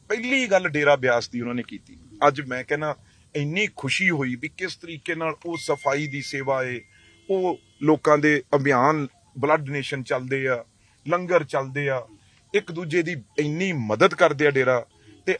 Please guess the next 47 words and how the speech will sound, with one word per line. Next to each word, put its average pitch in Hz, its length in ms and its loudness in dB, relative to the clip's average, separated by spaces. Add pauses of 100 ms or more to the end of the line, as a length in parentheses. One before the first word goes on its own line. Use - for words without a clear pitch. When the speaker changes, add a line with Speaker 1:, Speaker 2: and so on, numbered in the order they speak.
(100)
Speaker 1:
ਅੱਜ 165 120 0
ਲੁਧਿਆਣੇ 165 440 0
ਦੀ 190 120 0
ਜੀ 170 140 -4
ਮੈਂ 147 200 2
ਕਹਿੰਦਾ 143 320 0
ਲੱਖਾਂ 120 420 0
ਦੀ 196 180 -2
ਗਿਣਤੀ 185 280 -2
'ਚ 151 80 -14
ਸਾਡੇ 175 260 0
ਡੇਰਾ 160 240 -2
ਬਿਆਸ 147 300 -2
ਦੇ 156 100 -10
ਲੋਕ 143 240 -12
ਬੈਠੇ 131 340 -12
ਆ। 120 40 -20 (360)
ਤੇ 190 100 4 (180)
ਉਹਨਾਂ 202 240 0
ਦੇ 185 120 4
ਅੱਜ 160 120 0
ਮਨ 147 220 0
'ਚ - 80 -12
ਕਿੰਨੀ 165 280 -2
ਖੁਸ਼ੀ 156 340 -4
ਹੋਊਗੀ 165 380 0 (300)
ਵੀ 160 80 0
ਪ੍ਰਧਾਨ 156 420 0
ਮੰਤਰੀ 175 380 -2
ਜੀ 165 100 -6
ਨੇ 170 140 -4 (100)
ਆ 151 180 8
ਕੇ 151 240 2
ਅੱਜ 123 160 -2 (520)
ਜੇ 180 160 2
ਗੱਲ 143 260 0
ਕੀਤੀ 160 340 -10
ਤਾਂ 151 200 -4 (240)
ਉਹ 175 80 -2
ਡੇਰਾ 131 280 2
ਬਿਆਸ 120 400 -2
ਦੀ 135 120 -8
ਕੀਤੀ, 131 300 -10
ਬਾਬਾ 117 360 2
ਜੀ 139 60 -2
ਦੀ 127 140 -6
ਕੀਤੀ। 147 440 -8